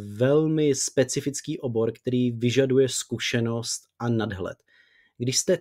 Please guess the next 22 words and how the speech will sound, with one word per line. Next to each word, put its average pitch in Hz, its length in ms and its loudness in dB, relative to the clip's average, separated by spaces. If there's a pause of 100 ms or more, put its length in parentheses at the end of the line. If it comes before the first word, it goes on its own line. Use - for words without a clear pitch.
takhle 165 280 0
zainteresovaní, 123 1000 0
jako 110 200 -6
třeba 120 220 -4
majitel 120 400 -2
firmy, 113 520 0 (800)
nemůžete 135 1300 2 (120)
na 120 120 0
to 131 100 2
nikdy 123 340 4
nahlížet 113 760 0 (800)
zcela 127 280 2
objektivně. 98 680 -2 (540)
A 107 320 0
je 117 140 2
to 147 100 2
vidět, 127 340 -2 (120)
protože 123 840 0 (320)
se - 140 -2
pouštěli 123 480 2
do 120 100 4
světa 120 520 -2